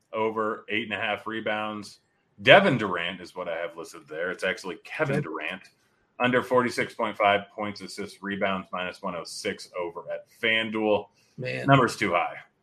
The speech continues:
Speaker 1: I also hit the under on his assists at minus one ten over at D K. I mean, eh, he just went ridiculous in the first game without Kyrie. And while he is gonna be a huge part of this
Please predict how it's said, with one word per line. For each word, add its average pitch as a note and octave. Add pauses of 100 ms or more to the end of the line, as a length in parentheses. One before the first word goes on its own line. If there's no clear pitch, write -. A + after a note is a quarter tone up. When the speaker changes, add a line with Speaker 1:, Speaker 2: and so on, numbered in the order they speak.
(100)
Speaker 1:
I F#2
also G2
hit G2
the G2
under F#2
on F2
his E2
assists G2
at E2+
minus E2+
one F2
ten F2
over D#2+
at D#2
D F#2+
K. F2+ (800)
I A#2
mean, A#2+
eh, C3+
he B2+
just C#3
went B2+ (560)
ridiculous A#2+
in G2
the F#2+
first G2+
game D#2 (640)
without F#2
Kyrie. E2+ (120)
And F2
while G2+
he G#2+
is G#2
gonna G#2+
be F#2+
a E2
huge G2
part F#2
of F2
this E2